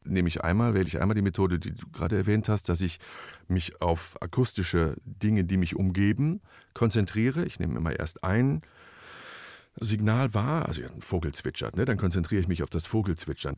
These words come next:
Dann lasse ich ein zweites Signal zu, ein Auto fährt vorbei. Und dann lasse ich maximal noch ein drittes zu. Irgendwo ganz entfernt spielt jemand Klavier. So diese drei. Und ich konzentriere mich dann immer,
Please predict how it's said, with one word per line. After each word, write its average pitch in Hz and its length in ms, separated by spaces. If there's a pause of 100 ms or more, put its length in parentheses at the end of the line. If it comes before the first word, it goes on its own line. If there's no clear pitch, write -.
(100)
Dann 85 160
lasse 98 220
ich - 100
ein 90 80
zweites 87 440
Signal 71 380
zu, - 240
ein 76 160
Auto 85 340
fährt 67 260
vorbei. 65 420
Und 73 140
dann 87 120
lasse 90 200
ich - 180
maximal 90 600
noch 80 140
ein 78 100
drittes 123 400
zu. 135 340 (520)
Irgendwo 92 380
ganz 95 380
entfernt 85 720
spielt 87 420 (140)
jemand 80 400
Klavier. 65 520
So 80 140
diese 98 300
drei. 73 320
Und 90 80
ich 95 80
konzentriere 107 480
mich 131 160
dann 98 240
immer, 120 280